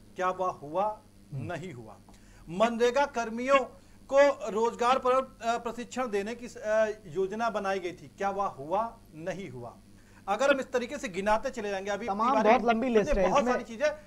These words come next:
Speaker 1: मैं एक छोटा सा और, अभी तिवारी जी किसानों की बात कर रहे थे तो मैं इनको याद दिला दूं कि हर खेत पानी पहुंचाने के लिए बीस हजार करोड़ रुपए मुख्यमंत्री किसान सिंचाई फंड का वादा किया था।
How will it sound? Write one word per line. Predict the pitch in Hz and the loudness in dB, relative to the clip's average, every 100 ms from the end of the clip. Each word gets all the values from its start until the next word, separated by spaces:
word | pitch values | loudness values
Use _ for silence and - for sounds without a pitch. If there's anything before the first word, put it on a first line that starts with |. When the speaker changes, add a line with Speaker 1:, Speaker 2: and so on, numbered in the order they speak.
| - | -6
Speaker 1:
मैं | 226 285 | 0 0
एक | 208 | 0
छोटा | 220 269 | -2 -2
सा | 208 | -2
और, | 226 262 | 0 0
अभी | 226 | -4
तिवारी | - 196 190 214 | -8 -4 -4 -4
जी | 190 | -10
किसानों | 190 175 170 202 | -12 -8 -6 -6
की | 214 180 | -8 -2
बात | 165 165 | -2 -2
कर | 156 | -6
रहे | 143 143 175 | -6 -6 -6
थे | 151 117 147 - 135 | -10 -14 -16 -14 -12
तो | 120 | -8
मैं | 202 | -6
इनको | 208 214 | -6 -8
याद | 196 139 170 220 | -6 0 2 2
दिला | 175 160 156 | 0 -2 -2
दूं | 208 277 - - - | -4 -6 -10 -20 -12
कि | 247 | -6
हर | - 196 254 | 2 4 4
खेत | 254 208 240 233 | 0 -2 -2 0
पानी | 196 233 | 0 -2
पहुंचाने | - 196 190 196 185 208 233 | -4 -2 -2 -2 -4 -4 -8
के | 220 | -6
लिए | 196 190 262 277 - - - | -4 2 4 4 -2 -20 -18
बीस | 135 196 247 254 165 | -8 -4 -4 -6 -4
हजार | 190 185 214 247 | -2 2 4 2
करोड़ | 214 214 240 | 0 0 0
रुपए | 247 214 226 254 214 - - | 0 -2 0 2 0 -4 -10
मुख्यमंत्री | 165 226 220 214 214 247 247 | -6 -4 -2 -2 -2 -4 -8
किसान | 214 190 208 240 | -10 0 2 2
सिंचाई | 233 220 - 214 240 | -2 -8 0 2 0
फंड | - 220 233 | 0 -2 -2
का | 180 180 | -2 -2
वादा | 156 170 185 240 | 2 0 2 0
किया | 226 226 | -2 -4
था। | 202 190 127 | 0 0 -2